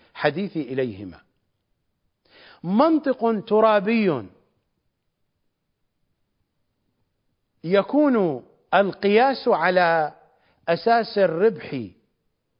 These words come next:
والخسارة المحسوسة بحسب موازين أهل الدنيا. حين أتحدث عن موازين أهل الدنيا إنني أتحدث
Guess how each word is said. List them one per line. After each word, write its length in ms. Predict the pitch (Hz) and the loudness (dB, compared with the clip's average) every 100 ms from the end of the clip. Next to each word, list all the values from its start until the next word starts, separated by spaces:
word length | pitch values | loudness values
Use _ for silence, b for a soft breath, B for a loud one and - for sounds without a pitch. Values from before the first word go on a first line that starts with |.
| _ _ _ _ _ _ _ _ - | _ _ _ _ _ _ _ _ -4
والخسارة 1000 | 139 147 175 - 208 214 190 - 117 92 _ 147 | -4 -2 -4 0 2 4 2 -2 -12 -12 _ -4
المحسوسة 1200 | 160 156 151 - 214 214 - 185 - 190 185 180 _ _ _ - | -2 -2 -4 -4 -6 -4 -2 -4 -4 -8 -8 -12 _ _ _ -8
بحسب 880 | 131 - 190 - 185 160 175 180 180 _ _ _ b b b | -8 -4 -6 -2 -4 -4 -6 -8 -12 _ _ _ b b b
موازين 840 | 135 156 160 156 135 180 190 170 | -4 2 4 2 0 -4 -4 -4
أهل 220 | 147 131 135 | -6 -6 -8
الدنيا. 520 | 113 120 113 90 - _ _ _ _ _ _ _ _ _ _ _ _ _ _ _ _ _ _ _ _ _ _ _ _ _ _ _ _ _ | -8 -8 -10 -12 -18 _ _ _ _ _ _ _ _ _ _ _ _ _ _ _ _ _ _ _ _ _ _ _ _ _ _ _ _ _
حين 220 | 147 160 | -2 0
أتحدث 760 | 156 151 - - 202 180 170 156 127 b b b | 0 -2 -4 -2 -2 -2 -2 -4 -6 b b b
عن 200 | 156 165 | -6 -2
موازين 680 | 160 156 151 147 226 208 | 2 2 2 -2 -4 -4
أهل 240 | 165 143 147 | -4 -6 -8
الدنيا 520 | 135 170 196 180 156 b b - | -6 -4 -2 -2 -4 b b -8
إنني 480 | 180 196 202 202 190 | -2 -2 -2 -4 -4
أتحدث 600 | - 196 262 214 226 - | -4 -4 -4 -2 -4 -4